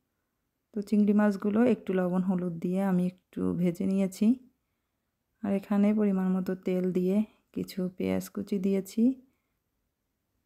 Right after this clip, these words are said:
প্রথমে একটু গোটা জিরা ফোড়ন দিয়েছিলাম, দিয়ে দিয়েছি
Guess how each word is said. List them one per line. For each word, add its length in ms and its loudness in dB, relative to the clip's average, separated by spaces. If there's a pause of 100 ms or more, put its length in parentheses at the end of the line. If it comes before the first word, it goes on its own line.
(280)
প্রথমে 440 -2
একটু 380 -6 (760)
গোটা 280 -2
জিরা 300 0
ফোড়ন 400 -2
দিয়েছিলাম, 720 0 (960)
দিয়ে 180 6
দিয়েছি 680 2